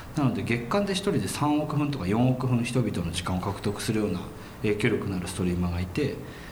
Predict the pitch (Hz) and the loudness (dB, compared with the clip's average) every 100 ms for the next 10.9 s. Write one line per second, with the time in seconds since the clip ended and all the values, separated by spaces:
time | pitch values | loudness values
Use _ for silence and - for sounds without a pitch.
0 | - - 143 - 247 - - 92 92 - | -8 -2 0 2 2 0 -2 0 0 0
1 | 104 98 - - - - - - - 101 | 0 0 -2 -6 -10 -12 -14 -10 -2 -2
2 | - - - - - - - - - 160 | -2 -6 -10 -12 -14 -14 -14 -14 -6 -2
3 | 160 156 - - - - - - - 127 | -2 -2 -6 -8 -8 -10 -12 -12 0 4
4 | 110 95 98 92 90 87 - - - 101 | 4 2 2 2 2 0 -6 -6 -2 0
5 | 98 92 - 82 - 90 85 85 - 117 | 0 -2 -2 -4 -2 -2 -2 -4 -2 0
6 | 101 - 104 - - - - - - - | 0 0 -2 -4 -10 -10 -10 -10 -12 -14
7 | - - 135 - 180 110 - 90 - 117 | -6 0 0 2 2 0 -2 -4 0 0
8 | - - 110 101 104 107 92 87 - 107 | 0 0 0 2 2 0 0 -2 -2 2
9 | 127 - 110 - 104 82 82 80 - - | 2 4 0 0 -4 -4 -4 -4 -4 -4
10 | 90 92 110 85 - - 120 143 | -2 0 0 -4 -6 -4 0 0